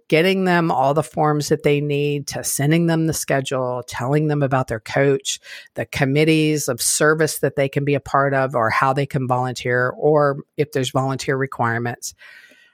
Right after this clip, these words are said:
what the meet structure, the fees, all that kind of stuff really should just be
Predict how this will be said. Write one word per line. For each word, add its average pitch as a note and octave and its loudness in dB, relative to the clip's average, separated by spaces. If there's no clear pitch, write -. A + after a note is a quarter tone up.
what F3+ 0
the D3 -4
meet E3 2
structure, E3+ 0
the C3+ -8
fees, F3+ 0
all F3+ 2
that C4 0
kind E3+ -2
of C#3+ -6
stuff - -2
really F3 2
should D3 -4
just C#3+ -2
be C3+ -4